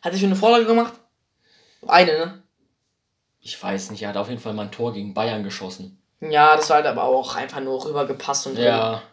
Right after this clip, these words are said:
Speaker 1: Das war jetzt keine große Mühe. Aber
Speaker 2: Aber
Speaker 1: sonst, man
Speaker 2: ist
Speaker 1: merkt
Speaker 2: das
Speaker 1: einfach, wenn der am Ball ist,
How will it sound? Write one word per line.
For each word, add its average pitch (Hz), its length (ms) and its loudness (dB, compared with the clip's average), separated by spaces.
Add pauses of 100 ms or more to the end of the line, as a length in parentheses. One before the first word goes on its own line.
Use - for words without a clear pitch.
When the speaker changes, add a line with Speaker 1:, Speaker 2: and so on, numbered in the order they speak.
(480)
Speaker 1:
Das 151 240 -6
war 165 140 10
jetzt - 180 2
keine 180 280 0
große 180 280 -2
Mühe. 170 400 -2 (300)
Aber 156 160 2
Speaker 2:
Aber 185 160 6
Speaker 1:
sonst, 196 180 -2
man 175 120 2
Speaker 2:
ist 180 80 -6
Speaker 1:
merkt 190 260 0
Speaker 2:
das - 40 -6
Speaker 1:
einfach, 190 240 -6
wenn 185 140 -2
der 175 100 4
am 170 80 -2
Ball 185 160 6
ist, 196 180 -2